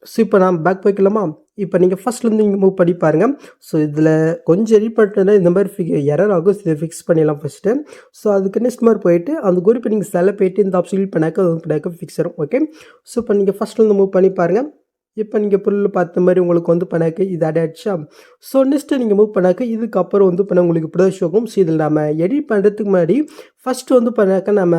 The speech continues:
பேக்ரவுண்ட் வந்து பண்ணாக்க நம்ம எடிட் பண்ணிக்கலாமா? அது பார்க்கறதுக்கே கொஞ்சம் நல்லா இருக்கும். ஓகே. So, அதுக்கு இங்க ஃபர்ஸ்ட் ஸ்டார்டிங் வந்துக்குங்க. இப்ப கீழே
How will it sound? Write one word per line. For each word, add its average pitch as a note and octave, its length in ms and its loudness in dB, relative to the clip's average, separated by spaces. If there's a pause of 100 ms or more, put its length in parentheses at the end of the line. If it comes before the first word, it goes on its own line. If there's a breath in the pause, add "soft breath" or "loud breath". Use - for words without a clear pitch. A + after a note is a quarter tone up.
(140)
பேக்ரவுண்ட் G3+ 380 2
வந்து F#3+ 200 -2
பண்ணாக்க E3+ 320 0
நம்ம D#3+ 220 2
எடிட் F3+ 220 -2
பண்ணிக்கலாமா? D#3+ 480 0
அது C#3 100 -4 (100)
பார்க்கறதுக்கே E3+ 440 -2 (100)
கொஞ்சம் F3+ 320 0
நல்லா D#3+ 220 2
இருக்கும். A3+ 280 -2 (120)
ஓகே. E3+ 160 -6 (460 soft breath)
So, - 140 -20
அதுக்கு G3+ 240 -2
இங்க G3 180 0
ஃபர்ஸ்ட் - 240 -8
ஸ்டார்டிங் G#3 460 -2
வந்துக்குங்க. E3+ 360 0 (180)
இப்ப F#3+ 160 -6 (120)
கீழே A#3 220 -2